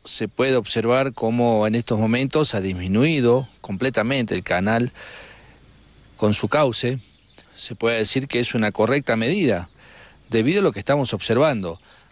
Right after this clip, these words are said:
Residuos de todo tipo que comienzan a diseminarse en estos improvisados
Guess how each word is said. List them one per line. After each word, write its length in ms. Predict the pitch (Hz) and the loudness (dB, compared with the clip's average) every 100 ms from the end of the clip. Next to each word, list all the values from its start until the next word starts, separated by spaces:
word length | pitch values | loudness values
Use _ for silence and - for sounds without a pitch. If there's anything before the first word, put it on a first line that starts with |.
| - - - - | -20 -20 -20 -4
Residuos 680 | 127 127 175 190 175 175 - - _ - - - _ - | -2 0 0 2 2 0 -4 -14 _ -20 -20 -20 _ -2
de 160 | 117 | -2
todo 300 | 104 202 180 | 0 2 2
tipo 480 | 123 160 - 156 - _ _ _ _ - | 0 -4 0 0 0 _ _ _ _ -8
que 120 | 113 | -4
comienzan 720 | 113 120 135 147 156 160 175 | -2 0 0 0 0 0 -2
a 160 | - 101 | -4 -4
diseminarse 960 | 101 - 104 110 151 147 110 131 143 - - - - - | -2 -2 0 0 0 0 0 0 -2 -4 -16 -20 -20 -14
en 140 | - 104 | -4 -2
estos 760 | 113 - 110 104 98 98 - - - - - | 0 2 2 4 2 0 -4 -8 -14 -14 -6
improvisados 1040 | 98 104 107 104 101 139 139 120 104 - | -2 2 2 2 2 2 4 2 0 -4